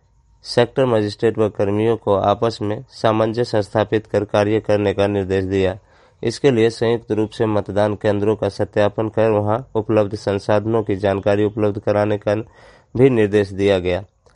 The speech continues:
सेक्टर मजिस्ट्रेटों को निर्देश देते हुए कहा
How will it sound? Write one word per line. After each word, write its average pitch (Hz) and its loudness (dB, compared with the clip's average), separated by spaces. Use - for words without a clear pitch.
सेक्टर 127 0
मजिस्ट्रेटों 107 0
को 107 -2
निर्देश 101 -2
देते 110 2
हुए 107 2
कहा 107 -2